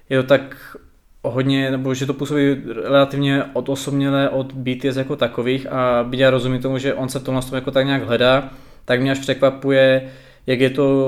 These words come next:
hodně si blízko tomu, od čeho se vlastně B T S tak nějak jako distancuje, což je ta jejich poslední tvorba, no, takže na základě toho jsou moje pocit z toho alba takový celý rozporuplný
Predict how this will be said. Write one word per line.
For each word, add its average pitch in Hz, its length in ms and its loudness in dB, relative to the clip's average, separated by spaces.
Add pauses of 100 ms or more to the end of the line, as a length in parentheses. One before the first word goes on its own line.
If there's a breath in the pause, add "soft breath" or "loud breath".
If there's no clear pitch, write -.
(260)
hodně 127 260 -2
si 131 140 -8
blízko 131 280 -2
tomu, 131 480 0
od 131 140 -8
čeho 135 140 -2
se 131 140 -6
vlastně 131 280 0
B 123 140 -2
T 131 120 -4
S 127 80 -4
tak 131 120 -6
nějak 131 140 -2
jako 135 100 -4
distancuje, 127 440 -6
což - 80 -14
je 131 100 -4
ta 127 100 -2
jejich 127 200 -2
poslední 131 380 -6
tvorba, 117 320 -2
no, 117 100 -4
takže 123 340 -2 (560 loud breath)
na - 60 -2
základě 135 320 4
toho 139 200 2
jsou 143 140 -4
moje 135 560 2 (180)
pocit 139 260 -6
z - 220 -16
toho 139 220 4
alba 131 180 4
takový 135 200 0
celý 139 320 0 (100)
rozporuplný 135 1040 -2